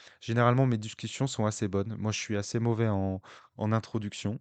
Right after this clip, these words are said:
heu, sûrement parce que je fais de la discussion dans l'introduction, c'est-à-dire que j'ai trop envie de discuter, de parler de résultats, de lever des critiques, de donner trop de définitions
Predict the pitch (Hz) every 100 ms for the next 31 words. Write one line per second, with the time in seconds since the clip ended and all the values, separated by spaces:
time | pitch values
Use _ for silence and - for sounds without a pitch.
0 | - 98 95 90 - - 113 123 123 107
1 | - - 107 98 101 - 104 101 90 90
2 | 101 113 113 - 113 98 95 - 95 85
3 | - 117 - 90 87 - 95 82 85 -
4 | 113 104 104 110 98 95 98 - - 98
5 | 101 101 - 95 95 90 95 92 - 98
6 | 95 92 92 98 95 98 - - - 101
7 | 95 - 87 92 90 98 98 101 - 113
8 | 101 98 - 90 - 117